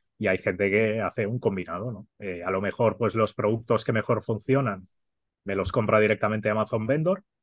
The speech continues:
y los vende Amazon directamente. Los que no funcionan tan bien los meto en el marketplace, en mi cuenta de seller, y los vendo yo. Y luego, pues, hago una estrategia de precios en la que en mi web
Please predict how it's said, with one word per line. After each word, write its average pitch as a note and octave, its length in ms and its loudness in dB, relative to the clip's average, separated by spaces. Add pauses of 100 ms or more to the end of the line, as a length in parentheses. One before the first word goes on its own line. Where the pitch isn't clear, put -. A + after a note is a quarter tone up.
(120)
y F2+ 80 -14
los E2+ 200 -12
vende F#2+ 240 -4
Amazon G2+ 340 -4
directamente. A#2+ 720 -4 (420)
Los A2 240 4
que G#2+ 100 2
no G#2+ 100 4
funcionan A2 460 0
tan G#2 160 2
bien A#2 200 2
los F2+ 200 -6
meto G#2 340 2
en G#2 80 0
el G2+ 100 0
marketplace, G#2+ 640 -2
en F2+ 60 -12
mi F2+ 100 -10
cuenta G2 260 -2
de G2+ 120 2
seller, G#2+ 340 -2 (380)
y F#2+ 80 -10
los F2+ 160 -2
vendo A2 260 4
yo. D3+ 300 2 (840)
Y B2 100 -2
luego, G#2+ 400 2
pues, - 240 -8
hago F#2+ 120 -4
una G#2 160 0
estrategia G#2+ 520 0
de G#2 60 -2
precios A#2+ 500 -2
en G2 140 -4
la F#2+ 140 -2
que A2 300 -6 (420)
en F2+ 160 -14
mi F#2 120 -4
web A#2 380 2